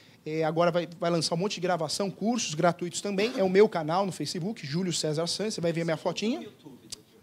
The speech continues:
No YouTube, verdade, Anderson. No YouTube. É Júlio César Sanches, é o canalzinho do professor lá. Então, também tem os cursos também.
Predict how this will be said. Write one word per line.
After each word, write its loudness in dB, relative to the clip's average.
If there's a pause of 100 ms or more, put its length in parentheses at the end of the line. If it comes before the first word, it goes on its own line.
(140)
No -6
YouTube, -4
verdade, -2
Anderson. -6 (640)
No -2
YouTube. -4 (500)
É -6
Júlio 2
César 4
Sanches, 0
é 0
o 0
canalzinho 0
do 0
professor 2
lá. 0 (440)
Então, -6
também -2
tem -2
os -2
cursos -6
também. -2